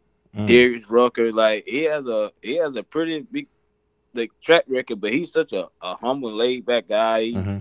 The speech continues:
Speaker 2: don't really speak on it like that. That
Speaker 1: Right.
Speaker 2: you know, <clears throat> a lot of people may not even recognize that.
Speaker 1: Yeah. And you said you got the chance to meet him in person.
Speaker 2: Yep.
Speaker 1: How was that?
Speaker 2: Man, it was,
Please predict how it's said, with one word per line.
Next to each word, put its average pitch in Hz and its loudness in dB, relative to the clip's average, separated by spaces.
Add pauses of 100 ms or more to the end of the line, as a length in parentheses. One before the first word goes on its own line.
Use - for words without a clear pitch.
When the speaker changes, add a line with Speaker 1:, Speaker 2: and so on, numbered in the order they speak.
Speaker 2:
don't 113 -8
really 113 -8
speak - -2
on 110 0
it 101 -6
like 101 -2
that. 98 -4
That 92 -8
Speaker 1:
Right. 92 4 (540)
Speaker 2:
you - -10
know, 117 -2 (240)
<clears throat> - -20 (400)
a 104 6
lot 139 10
of - 6
people 127 0
may 127 4
not 117 -2
even 104 -8 (920)
recognize 92 0
that. 87 -10 (240)
Speaker 1:
Yeah. 98 0 (400)
And 107 2
you 151 6
said 135 2
you 135 0
got 131 4
the 95 -12
chance 104 -2
to 90 -4
meet 143 -2
him 85 -4
in 85 -6
person. 135 0 (600)
Speaker 2:
Yep. - 6 (180)
Speaker 1:
How - 6
was 123 4
that? 76 -2 (1300)
Speaker 2:
Man, 131 -4
it 131 -2
was, 170 -4